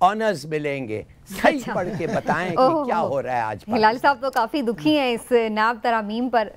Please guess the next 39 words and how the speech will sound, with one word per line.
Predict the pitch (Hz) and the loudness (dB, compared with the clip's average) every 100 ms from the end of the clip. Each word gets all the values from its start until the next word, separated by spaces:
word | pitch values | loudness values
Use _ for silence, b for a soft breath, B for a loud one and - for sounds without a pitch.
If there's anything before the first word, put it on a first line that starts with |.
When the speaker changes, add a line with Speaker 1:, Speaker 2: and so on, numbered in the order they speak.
| - | -10
Speaker 2:
इसमें | 226 269 | -4 0
ये | 269 262 | 0 2
भी | 320 | 2
है | 320 | 2
इमरान | 269 233 220 | 0 -2 0
साहब | 262 277 | 0 0
कि | 269 233 | 0 0
जो, | 254 254 240 202 | 2 2 2 -2
आ, | 208 202 196 | -6 -4 -4
money | 190 190 226 262 | -6 -4 -2 -2
trail, | 262 247 247 | 4 2 4
पहले | 233 233 233 | 0 2 2
अगर | - 208 220 | 0 -2 0
आपके | 220 220 233 220 | 0 0 0 0
असासे | 202 208 196 247 | -2 -2 -2 0
आमदन | 220 208 220 226 | 0 -2 -4 -4
से | 240 | -4
ज़्यादा | 202 180 190 | -2 -2 0
हैं | 214 | -2
तो | 202 | 0
आपको | 208 196 220 | 0 0 -6
कोई | 208 | -6
money | 208 214 | -4 -4
trail | 208 208 202 | -4 -4 -4
कोई | 196 196 | -4 -4
वो | 196 | -2
देना | 196 202 220 | -4 -2 -4
पड़ेगा, | 214 196 190 185 - | -2 -2 -2 -6 -4
बारे | 180 220 277 | 0 2 2
सबूत | 277 240 262 | -2 -8 0
आप | 247 247 247 | 2 2 0
पर | 247 | -2
होगा | 196 196 | 0 -2
कि | 202 | -2
आपने | 202 139 214 | -4 -4 -6
ये | 208 | -6
assets | 202 208 | -6 -6
कैसे | - 208 214 | -4 -4 -4
बनाए। | 214 220 | -6 -8